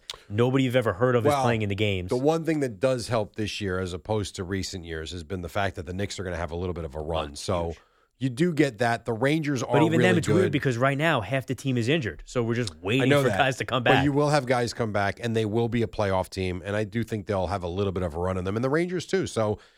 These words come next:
Speaker 2: if you, if you go on that basis, it's not going to be like past years, uh, but still, it's a, February's a tough month.
Speaker 1: Listen, I've already planned. I'm going to Aruba next week. Just,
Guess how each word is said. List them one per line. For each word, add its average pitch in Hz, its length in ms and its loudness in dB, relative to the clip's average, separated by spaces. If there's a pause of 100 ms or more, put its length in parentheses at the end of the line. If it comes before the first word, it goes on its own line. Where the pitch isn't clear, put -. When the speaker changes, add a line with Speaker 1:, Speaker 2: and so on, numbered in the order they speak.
(160)
Speaker 2:
if 123 200 -2
you, 131 320 0 (260)
if 120 160 -4
you 147 100 0
go 170 240 2
on 170 160 0
that 147 280 -2
basis, 156 540 0
it's - 180 -6
not 135 400 0
going 123 300 -2
to 113 80 -8
be 110 180 -4
like 101 260 -8
past - 460 -4
years, 170 440 -4 (380)
uh, 107 300 -2
but 107 200 -2
still, 117 360 -2
it's 107 140 -8
a, 110 220 -2 (160)
February's 131 460 -2
a - 40 -12
tough 131 160 0
month. 107 240 -4
Speaker 1:
Listen, 104 280 -2
I've 101 220 2
already 104 180 0
planned. 107 240 -4
I'm 98 140 -2
going 101 240 -2
to 95 80 -4
Aruba 104 440 -2
next 110 300 -4
week. 110 240 -2
Just, - 280 -10